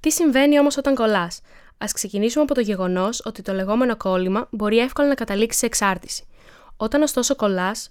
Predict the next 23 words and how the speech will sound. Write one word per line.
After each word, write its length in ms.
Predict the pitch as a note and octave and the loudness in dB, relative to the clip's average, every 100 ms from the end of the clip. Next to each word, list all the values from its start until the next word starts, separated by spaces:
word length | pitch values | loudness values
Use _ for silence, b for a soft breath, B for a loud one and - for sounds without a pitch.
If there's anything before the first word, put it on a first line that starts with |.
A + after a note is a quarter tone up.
| _ | _
το 120 | G3+ | -4
μόνο 220 | G3+ A#3+ C#4 | 2 2 2
που 80 | |
σε 120 | B3+ G#3 | -2 -4
ενδιαφέρει 680 | G3 F#3 - F#3+ G#3+ D4+ | -4 -6 -6 -4 -2 -2
είναι 160 | - C4+ | -2 -2
τα 100 | C#4 | -2
social 400 | B3 B3 A#3+ G#3+ | -4 -4 -2 0
media. 300 | G#3 F3+ E3 - - B B B B G3+ | 0 -2 -6 -14 -20 B B B B -6
Αδυνατείς 440 | G3 F#3+ F#3 C#4 | -4 -4 -2 0
να 100 | D4+ | 0
κλείσεις 340 | C#4+ A3 - | 0 -4 -4
τον 100 | - | -6
υπολογιστή 540 | F#3+ F#3 F#3 F3+ - G3 | -4 -4 -6 -6 -6 -4
ή 160 | F#3 | -4
το 100 | F3+ | -6
κινητό, 540 | F3+ F#3 F3 F3 G3 - | -8 -6 -6 -6 -6 -6
με 120 | G#3+ | -8
αποτέλεσμα 500 | G3 G3 G#3+ A#3+ B3 | -6 -6 -4 -2 -2
να 80 | G3+ | -4
είσαι 160 | G#3 B3 | -4 -6
συνεχώς 540 | - F#3+ - G#3 - | -6 -6 -4 -4 -4
online 460 | F#3+ F3 E3+ F3+ | -6 -6 -6 -6